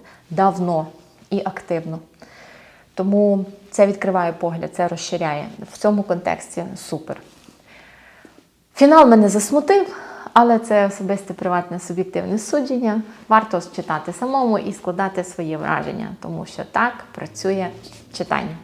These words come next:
Всім приємного читання. З Євгенією ви не пошкодуєте, що провели цей час.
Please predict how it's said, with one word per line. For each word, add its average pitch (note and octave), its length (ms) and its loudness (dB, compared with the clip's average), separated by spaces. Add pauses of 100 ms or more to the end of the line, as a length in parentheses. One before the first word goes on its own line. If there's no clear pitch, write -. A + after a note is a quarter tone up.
(360)
Всім A3 220 -2
приємного E3+ 540 -2
читання. G3+ 500 -2
З F#3+ 80 -6
Євгенією E3+ 500 -6
ви E3+ 120 -6
не E3+ 100 -8
пошкодуєте, F3 600 -10
що F3 160 -12
провели E3+ 380 -8
цей - 140 -16
час. - 280 -16